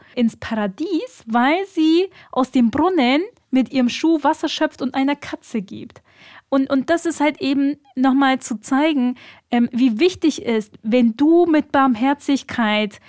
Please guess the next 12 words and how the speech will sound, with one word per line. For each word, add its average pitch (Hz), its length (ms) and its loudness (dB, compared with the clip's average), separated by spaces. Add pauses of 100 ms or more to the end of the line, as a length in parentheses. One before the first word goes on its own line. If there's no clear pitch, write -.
(300)
einem 233 260 4
Menschen 254 520 0
oder 226 140 -2
einem 247 280 2
Tier 262 680 0
begegnest, 240 800 -2
wirst 285 320 0
du 262 140 2
auch 262 420 2
Barmherzigkeit 247 1000 -2 (260)
vom 254 240 0
Schöpfer 240 580 -2